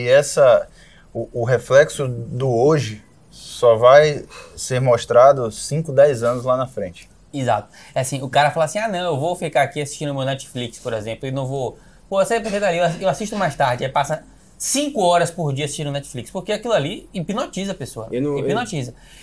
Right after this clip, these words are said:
Speaker 2: E o cara fala assim, ele não percebe o, o prejuízo agora. É que nem, do mesmo jeito que nos outros podcasts a gente falou, você não vai,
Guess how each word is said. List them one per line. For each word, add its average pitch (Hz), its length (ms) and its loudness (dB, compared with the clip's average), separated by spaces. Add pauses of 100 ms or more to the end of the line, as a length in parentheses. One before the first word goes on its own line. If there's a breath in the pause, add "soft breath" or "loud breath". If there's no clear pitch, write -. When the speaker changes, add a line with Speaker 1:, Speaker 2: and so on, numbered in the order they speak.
(140 loud breath)
Speaker 2:
E 226 140 -4
o 262 60 -4
cara 233 220 2
fala 254 160 -4
assim, 233 300 -6
ele 226 180 -4
não 277 160 -4
percebe 175 680 0 (440)
o, 160 420 -4
o 147 40 -2
prejuízo 170 440 0
agora. 113 380 0
É - 100 -2
que 190 120 -4
nem, 233 380 -4
do 180 80 -2
mesmo 269 200 4
jeito 208 160 -2
que 208 100 -6
nos 175 80 -2
outros 185 140 -2
podcasts 151 480 -2
a 147 40 -4
gente 135 160 -10
falou, 120 380 0 (500 soft breath)
você - 180 -2
não 190 100 0
vai, 180 140 2